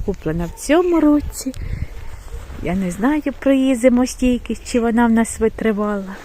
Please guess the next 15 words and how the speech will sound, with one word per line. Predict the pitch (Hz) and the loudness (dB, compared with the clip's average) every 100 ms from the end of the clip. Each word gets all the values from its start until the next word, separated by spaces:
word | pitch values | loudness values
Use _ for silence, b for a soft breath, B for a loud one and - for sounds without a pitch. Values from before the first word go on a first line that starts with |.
| B B B B B B B - | B B B B B B B -8
Тому | 202 202 233 | -4 0 0
ось | 180 - - | 0 0 0
так | 165 165 | -2 -4
накрила. | 165 - 180 170 165 170 B B B B B B B B B B B | -6 -4 -2 0 -2 -8 B B B B B B B B B B B
Тут | 277 247 | 0 2
накритий | 214 180 180 - 190 214 - 180 165 | 2 2 -2 -2 -2 -2 -2 -4 -4
у | |
нас | 170 - | -8 -8
виноградик, | 180 208 185 170 160 202 247 381 381 311 - - B B B B B B B B B B B B B - - | 0 4 4 2 0 2 4 2 0 -4 -6 -18 B B B B B B B B B B B B B -20 -12
щоб | - 233 - | -8 -6 -2
також | 240 - 226 214 | -2 -2 -4 0
не | 220 | 0
померз. | - 208 202 208 208 - - - B B B B B B B B B B B B B B B B B B B B B B B B | 0 -4 -2 -2 -6 -12 -16 -16 B B B B B B B B B B B B B B B B B B B B B B B B
А | 294 | -6
так | - 427 | 0 0